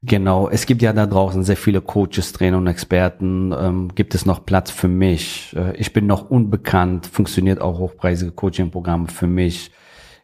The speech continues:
Kriege ich das hin, auch, auch online Neukunden zu gewinnen? Und so, ist online überhaupt seriös? Und das sind alles,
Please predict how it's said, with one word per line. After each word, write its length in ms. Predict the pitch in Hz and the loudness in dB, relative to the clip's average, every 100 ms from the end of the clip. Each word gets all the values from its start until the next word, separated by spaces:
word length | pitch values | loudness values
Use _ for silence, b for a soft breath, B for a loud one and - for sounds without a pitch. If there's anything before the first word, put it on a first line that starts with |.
| - | -2
Kriege 240 | 117 117 | 2 2
ich 120 | 104 | 2
das 240 | - 98 - | 0 -2 2
hin, 280 | 120 107 | 2 2
auch, 280 | 104 98 87 | 0 -6 -4
auch 220 | - 98 | -4 -2
online 380 | 110 107 98 95 | 2 2 4 2
Neukunden 480 | 95 104 101 101 87 | 2 2 0 -4 -4
zu 120 | - | -4
gewinnen? 480 | 87 82 87 82 85 | -6 -4 -4 -4 -6
Und 320 | - 123 110 | -2 0 0
so, 80 | 101 | 0
ist 320 | 87 117 - | -2 -2 0
online 580 | 113 110 107 101 101 98 B B B | 0 2 2 2 0 -2 B B B
überhaupt 400 | - 107 92 92 | -2 0 0 -2
seriös? 680 | 90 101 95 95 104 101 90 | 0 0 2 2 2 2 -2
Und 180 | 80 120 | -4 -2
das 140 | 135 | 0
sind 240 | 160 170 - | 0 -2 0
alles, 560 | 160 196 160 175 - | 0 2 2 0 -6